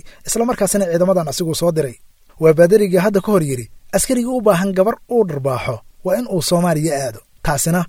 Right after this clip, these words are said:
waxa uu ku muujinayay gabadfallada ciidamadiisu ay ka geysanayaan gudaha Soomaaliya iyo inaanay jirin cid la xisaabtamaysa.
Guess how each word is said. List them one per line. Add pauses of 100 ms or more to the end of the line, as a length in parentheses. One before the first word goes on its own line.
(300)
waxa
uu
ku
muujinayay
gabadfallada
ciidamadiisu
ay
ka
geysanayaan
gudaha
Soomaaliya (360)
iyo
inaanay
jirin
cid
la
xisaabtamaysa.